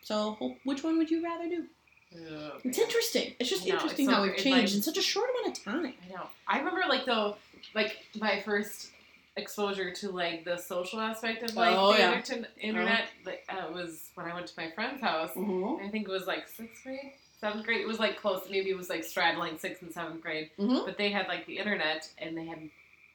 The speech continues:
Speaker 2: A O L.
Speaker 1: Mm-hmm.
Speaker 2: But it, like,
Speaker 1: Welcome.
Speaker 2: it, the,
Speaker 1: You have mail.
Speaker 2: well, the weird thing about A O L was, like, it wasn't like the internet, like, when we go on there and Google now, you can get
Speaker 1: Right.
Speaker 2: whatever you want. They had, like, little
Speaker 1: It was a
Speaker 2: subject
Speaker 1: service.
Speaker 2: things. It's like,
Speaker 1: Yeah.
Speaker 2: you had, like, little things that you could
Speaker 1: Yeah.
Speaker 2: click on.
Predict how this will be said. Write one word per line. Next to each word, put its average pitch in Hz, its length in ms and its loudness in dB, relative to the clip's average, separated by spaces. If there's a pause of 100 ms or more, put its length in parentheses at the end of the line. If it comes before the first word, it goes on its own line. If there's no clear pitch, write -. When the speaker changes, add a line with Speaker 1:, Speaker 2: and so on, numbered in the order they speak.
(480)
Speaker 2:
A 175 140 -6
O 165 280 -4
L. 160 320 -2 (160)
Speaker 1:
Mm-hmm. 180 680 0 (580)
Speaker 2:
But 339 160 2
it, 359 60 6
like, 339 180 6
Speaker 1:
Welcome. 311 260 8
Speaker 2:
it, 311 140 10
the, 320 60 8
Speaker 1:
You 415 140 8
have 262 280 4
mail. 320 340 2
Speaker 2:
well, 277 100 2
the 277 80 -2
weird 294 240 -2
thing 269 140 -2
about 220 200 0
A 214 80 2
O 208 120 0
L 247 240 4
was, 190 140 -4
like, 180 240 0 (560)
it 196 160 -8
wasn't 285 240 -4
like 269 160 2
the 208 80 -6
internet, 214 360 2
like, 185 160 -2
when 185 100 -6
we 180 60 -10
go 180 60 -6
on 175 120 -4
there 170 140 -6
and 160 140 -10
Google 165 240 -10
now, 151 120 -10
you 147 180 -8
can 170 140 -8
get 240 60 6
Speaker 1:
Right. 277 220 12
Speaker 2:
whatever 208 120 4
you 196 100 -2
want. 202 240 2
They 202 120 -2
had, 208 140 0
like, 180 160 -2
little 214 200 -2
Speaker 1:
It 208 40 0
was 185 100 0
a 247 60 8
Speaker 2:
subject 339 300 12
Speaker 1:
service. 247 140 10
Speaker 2:
things. 196 220 4
It's 196 140 -4
like, 214 120 2
Speaker 1:
Yeah. 311 100 12
Speaker 2:
you 226 60 10
had, 226 80 4
like, 208 180 4
little 208 240 0
things 214 280 -2
that 185 120 -4
you 185 100 -8
could 508 120 8
Speaker 1:
Yeah. - 140 8
Speaker 2:
click 311 200 0
on. 170 300 0